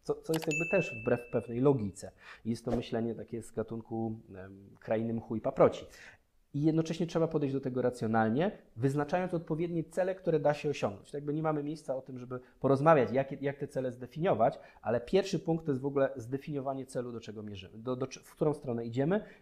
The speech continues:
na poziomie liczb, na poziomie czasu i na poziomie możliwości, które ma firma, bo nie zawsze ma możliwości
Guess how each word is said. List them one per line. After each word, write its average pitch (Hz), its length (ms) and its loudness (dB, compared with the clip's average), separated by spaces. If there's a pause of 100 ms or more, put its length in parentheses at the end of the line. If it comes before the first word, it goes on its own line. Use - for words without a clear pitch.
na 156 300 4
poziomie 151 540 2 (200)
liczb, 156 300 0
na 131 120 2
poziomie 120 380 4
czasu 117 400 -8
i 104 140 -14
na 110 100 -6
poziomie 113 360 -2
możliwości, 131 640 0
które 120 200 -4
ma 117 100 -4
firma, 131 280 -4
bo 123 80 -8
nie 131 80 -4
zawsze 147 240 -8
ma 117 80 -10
możliwości 117 580 -10